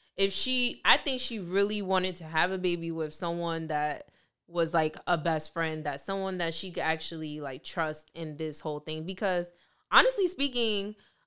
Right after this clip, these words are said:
um, kids are forever. Marriage is not. Okay, it's not promised to be forever. But kids and having kids with someone is a forever thing.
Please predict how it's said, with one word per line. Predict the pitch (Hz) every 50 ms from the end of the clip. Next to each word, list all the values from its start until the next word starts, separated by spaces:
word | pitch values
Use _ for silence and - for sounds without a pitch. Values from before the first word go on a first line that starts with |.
| _ -
um, | 208 208 202 196 190 185 180 175 170 170 - - _ _ _ -
kids | - - 254 269 320 392 392 262 - - -
are | 220 226 220 214
forever. | - - - - 202 208 175 165 160 151 147 147
Marriage | 151 160 170 180 226 262 277 262 262
is | 233 202 185
not. | 180 165 151 147 143 135 120 - _ _ _ _ _ _ _ _ _ _ -
Okay, | 170 165 190 180 175 170
it's | 165 190
not | 196 196 202 -
promised | - 226 202 202 202 208 202 - -
to | 190
be | 180 190 185
forever. | 180 - 156 135 151 143 135 135 135 - - - _ _ _ -
But | 170 165 165 - _ _ _ _ -
kids | - 240 226 233 254 226 202
and | 196 185 180
having | 180 180 190 202 220 220
kids | 214 240 220 208 220
with | 226 214
someone | 226 214 220 220 220 214 220 226 - -
is | - 165 175
a | 165
forever | 165 - 147 - 147 151 147 160 160
thing. | 160 156 139 135 131 160 160